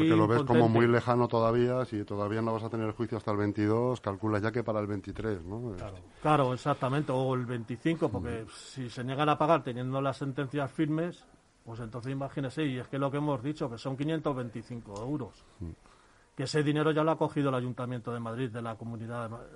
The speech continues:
Speaker 2: ese, ese dinero ya lo ha cogido el Ayuntamiento de Leganés de la subvención que le dio la Comunidad de Madrid para que nos pagara. Entonces ese dinero no lo sé.
Speaker 1: Mm.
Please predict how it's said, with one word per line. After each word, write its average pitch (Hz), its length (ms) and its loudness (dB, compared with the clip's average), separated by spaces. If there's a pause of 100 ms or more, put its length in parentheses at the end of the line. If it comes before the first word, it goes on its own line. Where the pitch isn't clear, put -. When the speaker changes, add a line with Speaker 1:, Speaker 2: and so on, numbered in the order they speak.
(480)
Speaker 2:
ese, 170 320 2
ese 165 180 2
dinero 170 240 6
ya 170 80 6
lo 170 80 10
ha 156 40 -2
cogido 156 280 2
el 147 60 4
Ayuntamiento 147 500 0
de 156 80 4
Leganés 151 500 0 (480)
de 135 80 -4
la 131 120 0
subvención 127 520 -2
que 160 80 -2
le 160 100 4
dio 139 120 0
la 175 120 0
Comunidad 123 260 -4
de 160 60 0
Madrid 156 240 0
para 127 140 -4
que 117 80 -4
nos 113 120 -10
pagara. 113 360 -6 (420)
Entonces 131 280 -6
ese 143 180 -2
dinero 170 380 2
no 165 80 -6
lo 147 100 -4
sé. 175 240 -6 (520)
Speaker 1:
Mm. 82 60 -8